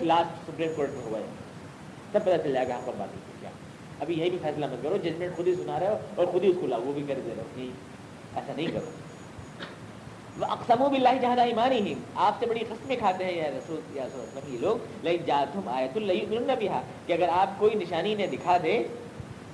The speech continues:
تو یہ ضرور ایمان لے آئیں گے۔ قُلْ إِنَّمَا الْآيَاتُ عِندَ اللَّهِ، آپ ان سے کہیے ساری نشانیاں خدا کے ہاتھ میں،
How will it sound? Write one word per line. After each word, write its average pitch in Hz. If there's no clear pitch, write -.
تو 175
یہ 175
ضرور 160
ایمان 131
لے 107
آئیں 101
گے۔ -
قُلْ 294
إِنَّمَا 240
الْآيَاتُ 160
عِندَ 131
اللَّهِ، 104
آپ 143
ان 131
سے 123
کہیے 202
ساری 131
نشانیاں 151
خدا 110
کے 151
ہاتھ 110
میں، -